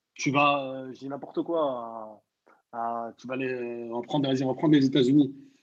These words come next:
Tu vas prendre un, un Chris Rock, un, un Chris Rock qui va jouer dans des salles de vingt personnes pour tester ses blagues.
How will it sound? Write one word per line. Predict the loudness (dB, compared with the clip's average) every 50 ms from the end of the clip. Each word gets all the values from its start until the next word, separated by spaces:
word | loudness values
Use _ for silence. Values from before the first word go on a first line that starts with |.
| _ _
Tu | -2 -2
vas | -2
prendre | 2 4 4 4 4
un, | 4 2 0 -2 -2 -4 -6 -6 -8 -10 -10
un |
Chris | -8 -4 -2 -2 -2 -2 -2
Rock, | -2 0 0 2 2 0 0 -2
un, | -6 -8 -8 -10 -12 -16 _ _ _ _
un | -8 -8
Chris | 0 2 0 2 4
Rock | 4 4 4
qui | 4 2
va | 2
jouer | 4 4 4 2
dans | 2 0 0 2
des | 0 0
salles | 2 2 0 2
de | 2 0
vingt | 0 0
personnes | -2 -4 -4 0 0 0 -2
pour | -2 -4
tester | -4 -4 -4 -2 -4
ses | -4 0
blagues. | 0 0 -2 -2